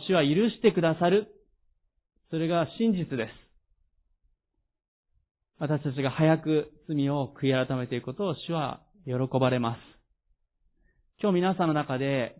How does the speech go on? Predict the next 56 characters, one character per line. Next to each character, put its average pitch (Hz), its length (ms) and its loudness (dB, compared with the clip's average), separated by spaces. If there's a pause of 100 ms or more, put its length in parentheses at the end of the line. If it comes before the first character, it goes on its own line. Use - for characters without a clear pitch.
(100)
悔 143 60 0
い 139 40 2 (180)
改 147 60 -2
め 143 120 -4
て 139 60 -6
お 131 100 -2
ら 160 160 2
れ 180 60 0
な 190 160 2
い 139 260 -2
罪 165 160 0
は 123 260 -2
あ 147 80 0
る 156 80 4
で 139 120 4
し - 100 -6
ょ 113 120 -10
う - 40 -20
か？ - 260 -16 (840)
も 226 120 0
し - 100 -12
か 208 140 6
し - 60 -6
た 214 80 4
ら 156 400 4 (440)
今 170 100 -2
日 160 40 2
の 156 40 2
メ 156 100 2
ッ 139 80 -4
セ 143 60 -2
ー - 20 -2
ジ 131 60 0
を 127 40 -2
聞 123 100 -6
き 143 80 -4
な 139 100 0
が 135 60 0
ら 135 360 0 (200)
麻 156 200 2
痺 185 160 2
し - 120 -6
て 147 80 2
い 135 80 2
た 135 100 4
部 139 120 2
分 135 180 -2
が 123 100 0
あ 131 40 2
る 131 100 2
か 127 100 -2
も 123 100 -2
し - 80 -6
れ 123 140 -2
な 123 160 -4
い。 123 120 -10